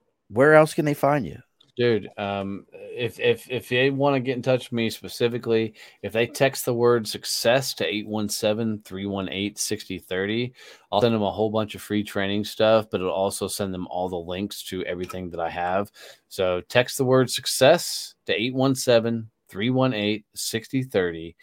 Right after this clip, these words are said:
Speaker 2: and we'll send you a whole bunch of free stuff, um, to help you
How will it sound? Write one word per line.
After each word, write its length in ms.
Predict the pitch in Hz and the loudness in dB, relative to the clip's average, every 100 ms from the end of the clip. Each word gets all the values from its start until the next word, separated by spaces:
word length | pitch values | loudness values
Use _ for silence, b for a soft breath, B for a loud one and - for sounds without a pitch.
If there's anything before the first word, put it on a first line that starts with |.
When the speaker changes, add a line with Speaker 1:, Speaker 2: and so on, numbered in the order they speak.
| B B B | B B B
Speaker 2:
and 120 | 92 90 | -8 -6
we'll 120 | 98 | -4
send 260 | - 101 | -2 -2
you 80 | 95 | -2
a 40 | 82 | -4
whole 140 | 90 | -6
bunch 220 | 87 82 | -8 -10
of 80 | 78 | -14
free 220 | - 85 | -10 -10
stuff, 520 | - 90 82 80 - - | -8 -6 -4 -6 -12 -10
um, 380 | 87 80 80 82 | -8 -6 -8 -10
to 40 | |
help 200 | 85 82 85 | -10 -10 -8
you 200 | 82 | -10